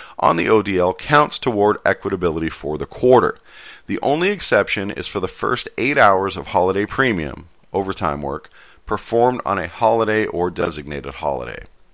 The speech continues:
As a result, the pre-arbitration settlement of blah, blah, blah is also no longer applicable as written. However, overtime opportunities that occur during the same time as overtime work by a letter carrier on the employee's own route on one of the employee's regularly scheduled days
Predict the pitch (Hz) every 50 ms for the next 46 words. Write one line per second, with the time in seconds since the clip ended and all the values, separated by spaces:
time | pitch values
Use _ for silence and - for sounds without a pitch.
0 | _ - - - - - - - - - - 98 95 98 90 92 90 143 160 165
1 | - - 110 - - 135 123 123 113 104 110 - - 117 104 107 - 110 98 -
2 | - - 127 123 123 120 123 120 113 - - 92 90 87 87 82 - - 87 82
3 | 82 - 80 76 80 - 123 147 147 143 143 143 - - - 95 92 90 - -
4 | - - 135 131 - - 117 110 104 101 101 101 101 98 92 87 - - 135 123
5 | - 110 107 98 - 65 80 80 78 - 87 80 - 64 62 - _ _ - -
6 | - - - - - 120 156 170 135 101 - - - 113 123 127 113 - 131 113
7 | 110 107 104 - - 90 - - 117 110 107 98 101 90 - 87 82 82 - -
8 | - 139 139 131 113 110 101 92 92 87 - - - 107 104 101 98 90 - -
9 | - - 147 160 147 117 104 98 95 90 85 98 92 90 90 - - 101 90 92
10 | 90 87 82 - - 76 80 80 76 87 101 110 98 - - 107 101 101 101 101
11 | 101 98 92 - - - - - - - - - 120 143 147 135 120 - - 120
12 | 113 110 104 95 110 101 101 98 92 85 82 82 73 - - _ _ - 90 95
13 | 95 95 92 95 95 87 90 92 85 85 80 - 95 87 82 78 73 82 85 82
14 | 85 78 78 80 - - - 101 87 82 82 78 82 107 135 147 147 147 135